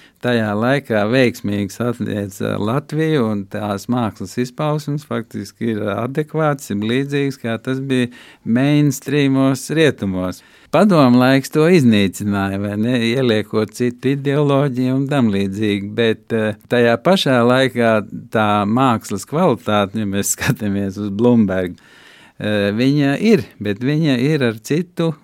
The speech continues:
sēklu. Un, eh, teiksim, pašreizējā māksla ir pārlekusi pāri šim padomu laikam, un, un faktiski visi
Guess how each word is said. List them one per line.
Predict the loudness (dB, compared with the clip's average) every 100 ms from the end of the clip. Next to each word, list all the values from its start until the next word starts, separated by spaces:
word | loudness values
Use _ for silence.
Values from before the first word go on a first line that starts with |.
| -18
sēklu. | -10 -4 2 2 0 -8 -12 -20 _
Un, | -6 -2 0 0
eh, | 0 -2 -2 -4 -6
teiksim, | -6 -4 -4 -6 -6 -2
pašreizējā | 0 0 0 2 4 4 4 2
māksla | 2 2 2 0 -4 -4 -2
ir | -2
pārlekusi | -2 0 2 0 -2 -6 -10 -6
pāri | -2 -2 -2 -4
šim | -4 -4 -2 -2 -4 -8 -16 _ _ -4
padomu | -2 0 -2 0 0
laikam, | 0 -2 -2 -4 -2
un, | -2 -2 -4
un | -6 -8
faktiski | -4 -6 -4 -8 -8 -4
visi | -4 -4